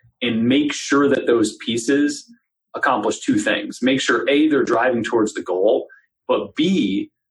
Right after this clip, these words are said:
they are motivating enough to keep you going. Because if you set, you know, like, one of the things that happens with us is our customer service team or frontline sales team,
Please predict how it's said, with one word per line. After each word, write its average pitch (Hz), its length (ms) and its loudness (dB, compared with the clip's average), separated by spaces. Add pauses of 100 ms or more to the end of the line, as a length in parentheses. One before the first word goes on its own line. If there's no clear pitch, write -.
(120)
they 120 260 0
are 110 300 0 (100)
motivating 120 920 0
enough 107 340 -2
to - 100 -20
keep - 260 -14
you 98 100 -6
going. - 340 -6 (520)
Because 117 220 0
if - 100 -2
you 107 80 -4
set, - 580 -2
you 135 100 -2
know, 127 120 0
like, 107 260 -2
one 139 200 2
of 156 100 2
the - 60 -4
things 131 180 0
that - 100 -4
happens 117 300 0
with - 100 -8
us 123 320 2
is 101 140 -2 (100)
our 110 440 0 (480)
customer 127 320 -2
service 123 360 0
team 120 220 0
or 104 60 2
frontline 104 480 0
sales 139 360 2
team, 101 360 -2